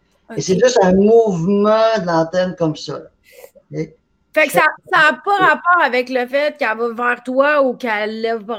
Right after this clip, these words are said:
Speaker 1: ou elle va-tu
Speaker 2: Non,
Speaker 1: lever
Speaker 2: c'est
Speaker 1: le bras ?
Speaker 2: le moment où elle se met à bouger. Ok, c'est, elle bouge pas, puis là, elle commence à bouger, là, je le sais
Speaker 1: Ok.
Speaker 2: qu'elle bouge,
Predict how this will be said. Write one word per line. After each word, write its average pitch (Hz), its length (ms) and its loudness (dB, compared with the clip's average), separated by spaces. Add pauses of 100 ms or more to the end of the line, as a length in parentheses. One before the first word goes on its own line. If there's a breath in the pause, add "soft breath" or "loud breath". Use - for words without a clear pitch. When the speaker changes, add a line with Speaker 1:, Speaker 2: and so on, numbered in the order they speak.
(200)
Speaker 1:
ou 196 140 0
elle 208 80 0
va-tu 190 200 2
Speaker 2:
Non, 233 160 6
Speaker 1:
lever - 120 -2 (140)
Speaker 2:
c'est 190 60 4
Speaker 1:
le 190 60 4
bras ? 190 160 6 (120)
Speaker 2:
le 202 120 -4
moment 233 680 0
où 170 120 -2
elle 160 80 0
se 156 120 -12
met 165 60 -4
à 160 40 -4
bouger. 151 340 -14 (1160)
Ok, 156 100 -8
c'est, 156 260 -10 (460)
elle 147 140 -8
bouge 170 320 -8
pas, 202 180 0
puis 175 120 -10
là, 160 240 2
elle 160 140 -2
commence 196 340 -2
à 180 60 2
bouger, 160 420 2
là, 160 120 4
je 147 140 2
le 156 80 2
sais - 640 0 (340)
Speaker 1:
Ok. 220 100 -8
Speaker 2:
qu'elle 196 180 -4
bouge, 208 500 -2